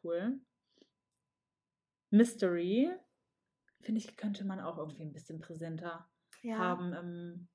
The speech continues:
Speaker 2: Fantasy mit Mystery-Anteil
Speaker 1: Ne?
Speaker 2: könnte
Speaker 1: Mystery.
Speaker 2: auch mega geil sein.
Speaker 1: Ja.
Speaker 2: Wirklich.
Speaker 1: Steampunk-Dystopie, also so ein bisschen Mad
Speaker 2: Ja.
Speaker 1: Max
Speaker 2: Lieb's sehr.
Speaker 1: Style.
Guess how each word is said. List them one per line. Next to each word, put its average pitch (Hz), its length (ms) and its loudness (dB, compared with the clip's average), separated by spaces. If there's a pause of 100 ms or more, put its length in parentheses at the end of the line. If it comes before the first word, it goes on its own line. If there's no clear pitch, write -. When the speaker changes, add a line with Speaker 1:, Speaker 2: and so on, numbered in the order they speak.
(800)
Speaker 2:
Fantasy 240 440 2
mit 214 160 -4
Mystery-Anteil 208 1000 2
Speaker 1:
Ne? 202 160 2 (100)
Speaker 2:
könnte 214 180 4 (120)
Speaker 1:
Mystery. 175 60 2
Speaker 2:
auch 180 140 0
mega 190 380 0
geil 170 280 0
sein. 185 340 -10
Speaker 1:
Ja. 190 360 0 (920)
Speaker 2:
Wirklich. 190 520 -6 (760)
Speaker 1:
Steampunk-Dystopie, 220 1300 4
also 185 200 0
so 190 140 0
ein 190 100 4
bisschen 196 400 0
Mad 196 320 4
Speaker 2:
Ja. 202 60 6
Speaker 1:
Max - 680 2 (680)
Speaker 2:
Lieb's - 340 -8 (180)
sehr. 190 260 4
Speaker 1:
Style. 220 680 4